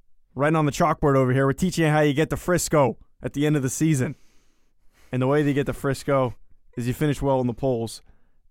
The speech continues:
Now, my first take on the Stats F C S poll here, Sean,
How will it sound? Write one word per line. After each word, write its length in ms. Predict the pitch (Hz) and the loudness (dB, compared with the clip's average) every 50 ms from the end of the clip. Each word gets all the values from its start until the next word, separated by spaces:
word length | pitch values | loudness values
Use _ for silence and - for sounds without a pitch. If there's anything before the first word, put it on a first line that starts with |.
| _ _ _ | _ _ _
Now, 160 | 131 131 139 | -4 -4 -2
my 220 | 147 135 135 175 185 | -2 0 0 0 0
first 320 | - 196 196 185 - - | 0 0 0 0 0 0
take 200 | - 156 151 - | 0 0 0 0
on 100 | 143 131 | 0 0
the 60 | 131 | -2
Stats 360 | 113 - - 147 156 147 - | -2 -2 -2 -2 -2 0 0
F 140 | - 127 - | -2 -2 -2
C 180 | - - 147 147 | -2 -2 -2 -2
S 100 | 143 131 | -2 -4
poll 300 | - - - 131 120 120 | -4 -4 -4 -2 -2 -2
here, 200 | 120 123 120 113 | -2 -2 -4 -4
Sean, 400 | - - 131 120 117 113 110 | -4 -4 -4 -4 -2 -2 -4